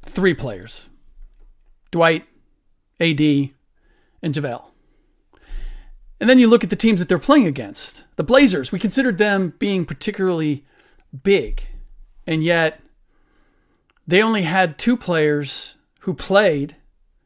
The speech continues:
that were taller than LeBron when it came down to it. Jusuf Nurkic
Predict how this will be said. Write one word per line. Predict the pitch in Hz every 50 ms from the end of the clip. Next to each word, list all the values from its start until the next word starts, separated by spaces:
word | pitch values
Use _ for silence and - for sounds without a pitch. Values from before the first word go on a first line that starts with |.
| _ _ _ _
that | - 175
were | 175 156
taller | - 180 170 160 151
than | 143 151 151 151
LeBron | 143 139 147 139 135 135 143 151 147 - _ _ _ _ _ _ _ _ _ _ _ _ _ -
when | - 170
it | 165
came | - 196 190 180
down | 170 180 190 202 190
to | - - - -
it. | - - _ _ _ _ _ _ _ _ _ _ _ _ _ _ _ _ _ -
Jusuf | 151 151 - - 147
Nurkic | 151 175 175 170 - 190 196 - - - -